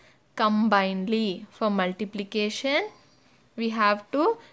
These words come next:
consider the number of decimal places in both the given numbers, the multiplier and the multiplicand.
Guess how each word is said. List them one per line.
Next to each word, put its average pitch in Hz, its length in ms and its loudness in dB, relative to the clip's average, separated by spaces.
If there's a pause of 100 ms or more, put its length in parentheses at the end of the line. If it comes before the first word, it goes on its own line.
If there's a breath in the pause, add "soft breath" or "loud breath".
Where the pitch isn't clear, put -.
(140 loud breath)
consider 254 640 2
the 294 140 2
number 226 420 2
of 247 220 2
decimal 220 480 0
places 208 680 -2
in 277 340 -4
both 214 420 0
the 269 120 4
given 220 400 0
numbers, 196 600 4
the 190 180 -2
multiplier 208 1040 -2
and 285 280 -2
the 330 60 2
multiplicand. 214 760 -2